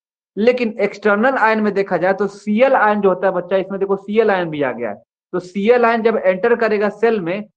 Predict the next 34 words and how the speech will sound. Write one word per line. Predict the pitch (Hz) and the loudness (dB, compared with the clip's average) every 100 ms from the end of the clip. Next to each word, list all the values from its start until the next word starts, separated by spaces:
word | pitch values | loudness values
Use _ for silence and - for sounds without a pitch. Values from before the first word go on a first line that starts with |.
| _ | _
उसी | 196 196 247 | -2 -2 -4
को | 220 | 0
बोलते | 190 180 214 | 0 -2 -4
हैं | 190 | -2
diffuse | 165 190 196 214 175 | -2 0 6 6 4
gradient। | 156 117 110 101 _ _ _ _ - | -2 -2 -6 -12 _ _ _ _ -2
और | 185 | 0
ये | 202 240 | 0 2
सब | 254 | 4
जब | 254 208 | 4 2
diffuse | 175 208 214 269 254 | 0 0 0 0 0
gradient | 170 160 - 190 208 262 240 | -4 -16 0 2 4 0 4
जो | 208 | 2
होते | 180 | 2
हैं | 180 | 0
ना, | 220 220 143 - _ | 0 0 -2 -8 _
किसी | - 202 269 | -10 -4 -2
भी | 247 | -2
chemical | 240 226 214 220 262 | 0 0 0 2 0
को | 247 | 0
जब | 208 220 151 | 0 0 2
balance | 190 233 262 - | 4 4 4 2
कर | 233 | -2
देते | 196 202 220 | 0 -2 -2
हैं, | 208 220 175 | -4 -4 0
बाहर | 185 190 214 | 2 4 2
से | 214 | 0
अंदर | 208 - 180 196 | 0 0 -2 -2
से | 214 202 | -2 -4
एक | 196 214 180 | 0 -2 0
बराबर | 185 190 226 | 2 2 2
कर | 220 185 | 0 -4
देते | 165 165 170 | -4 -6 -6
हैं, | 226 214 | -6 -10